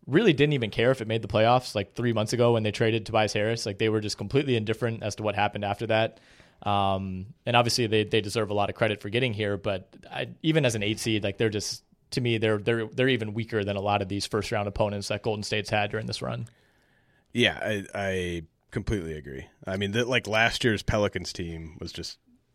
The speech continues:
Speaker 2: so much more dangerous
Speaker 1: Right, they
Speaker 2: than
Speaker 1: took, they took a
Speaker 2: this
Speaker 1: game
Speaker 2: year.
Speaker 1: off
Speaker 2: Yeah.
Speaker 1: them, right. Um, if, so if and when the Warriors win another title, and if K D gets a third straight Finals M V P, is, is this the summer,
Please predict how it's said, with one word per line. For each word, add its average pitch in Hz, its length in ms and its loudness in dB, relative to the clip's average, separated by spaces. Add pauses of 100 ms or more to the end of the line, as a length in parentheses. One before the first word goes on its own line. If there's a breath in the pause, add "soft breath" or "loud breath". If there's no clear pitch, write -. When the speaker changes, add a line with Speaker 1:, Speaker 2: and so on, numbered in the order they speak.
(160)
Speaker 2:
so 117 200 0
much - 180 -6
more 85 120 -4
dangerous 85 440 2
Speaker 1:
Right, 139 160 10
they - 80 8
Speaker 2:
than 160 80 4
Speaker 1:
took, 180 140 0
they 160 100 0
took - 140 -4
a 107 80 -6
Speaker 2:
this - 40 -10
Speaker 1:
game - 160 -8
Speaker 2:
year. - 40 -12
Speaker 1:
off - 60 -8
Speaker 2:
Yeah. - 80 -6
Speaker 1:
them, 64 100 -12
right. 131 240 -2 (460 soft breath)
Um, 110 580 2 (560)
if, 185 200 6
so 151 160 6
if 160 200 4
and 180 100 2
when 160 140 6
the 139 80 2
Warriors 127 320 6
win 123 100 2
another 110 240 2
title, 107 580 4 (240)
and 104 340 0
if - 160 0
K 123 200 2
D 120 300 2
gets - 600 -2 (160)
a - 80 0
third 131 320 2
straight 120 260 0
Finals 113 300 2
M 110 100 -2
V 107 100 -6
P, 110 220 -2
is, 101 140 -4
is 113 200 -4
this - 180 0
the 123 60 0
summer, 110 480 2